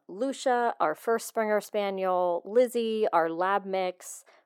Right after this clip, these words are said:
Ruby, our second Springer Spaniel, Stella, our pointer mix, truly have all held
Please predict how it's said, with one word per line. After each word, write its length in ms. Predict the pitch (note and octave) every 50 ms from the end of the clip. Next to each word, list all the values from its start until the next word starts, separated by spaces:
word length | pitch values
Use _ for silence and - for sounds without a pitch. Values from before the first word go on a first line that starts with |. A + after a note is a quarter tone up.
| _ -
Ruby, 680 | F3+ F3 G3 B3+ C#4+ B3+ B3+ B3+ B3+ B3 B3 A#3+ - -
our 160 | E3+ D#3 D3+
second 420 | - - A#3 A#3 - A3+ A3 G#3
Springer 320 | - - G#3 G3+ G3+ G3 F#3+
Spaniel, 800 | - - - F3+ F3+ F3 F3 F3 E3+ E3 E3 D#3+ D#3+ E3 - -
Stella, 600 | - - - - - A#3 A#3 A3+ A3+ A3+ A3 -
our 160 | - D#3+ D#3+ D#3+
pointer 460 | - - - A#3 A3 G#3 G#3 G3 F#3
mix, 400 | F3+ F3 F3 E3+ - - - - _ _ _ _ _ _ _ _ _
truly 840 | - - - - - D4 D4 D4+ D4 C4+ A3 E3+ A#2+ G2 - G#3+ F#3+ _ _ _ _ _ _ -
have 280 | - - A3+ G#3 - - -
all 760 | G#3 G#3+ G#3+ A3 A3 A3 A3 A3 A3 A3+ A#3 A#3 A#3+ A3+ - _ _ -
held 580 | - - G3+ F#3 F3 E3+ E3+ E3 D#3+ D#3+ D#3+